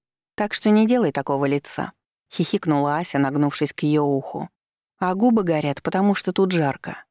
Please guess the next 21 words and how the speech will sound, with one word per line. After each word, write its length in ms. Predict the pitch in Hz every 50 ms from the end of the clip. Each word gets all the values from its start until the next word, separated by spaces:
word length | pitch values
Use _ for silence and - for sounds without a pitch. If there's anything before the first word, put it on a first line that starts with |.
| _ _ _ _ _ _ _ _ _ -
«Жарко, 500 | 214 220 233 254 262 247 - - 156 139
как 280 | - 170 165 156 156
же. 160 | 147 - 165 - _ _ _ _ _ _ _ _
И 140 | - 202 226
как 200 | - 269 269 -
тебе 220 | - 254 226 240 226
удалось 420 | 226 202 196 196 202 214 208 -
его 240 | - 196 190 196 190
заарканить? 760 | 185 190 185 185 196 - - 190 175 170 170 175 - - - _ _ _ _
Весь 280 | - 190 214 240 233 -
поток 360 | - 185 185 - 190 185 170
диву 260 | 165 165 156 151 156
даётся. 560 | 147 147 143 143 143 139 - - - - - - _ _ _ _
Говорят, 480 | - 170 165 165 175 175 190 202 208 -
у 40 | 226
него 240 | 226 226 214 196 196
нет 240 | 202 214 220 -
сердца». 540 | - - - 185 175 - - - - 160 - _ _ _ _ _ _ _ _ _ _ _ _ _ _ _
«Неправда, 640 | - 190 196 196 190 - - 175 170 151 147 135 139
Костик 420 | - - 240 240 - - 151 147 156
душка». 480 | 143 143 139 - - - - - -